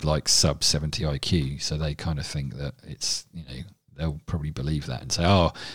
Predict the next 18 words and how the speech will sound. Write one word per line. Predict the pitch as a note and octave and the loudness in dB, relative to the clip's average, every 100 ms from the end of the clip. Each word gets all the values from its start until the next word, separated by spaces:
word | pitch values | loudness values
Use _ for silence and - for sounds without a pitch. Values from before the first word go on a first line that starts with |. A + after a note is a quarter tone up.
| - - | -6 4
but | E2 | 6
the | |
president | E2+ G2 E2+ E2 | 8 8 6 4
said | F2 | 4
April, | E2 E2 - D#2+ D2 - | 6 4 2 -2 -4 -2
you | F2+ | 0
know, | D#2 | 0
the | D2+ | 0
president | - F2 C#2+ | 2 2 2
said | - D#2+ | 0 0
Easter, | D#2 - C2+ | 0 -2 -2
so | - D2+ | -2 -2
we | D2+ | -4
can | - | -8
go | D#2 D2 | -8 -6
outside | C#2+ - D2+ D2+ | -6 -6 -6 -6
again." | C2 C2 C#2+ | -8 -10 -12
So, | - | -12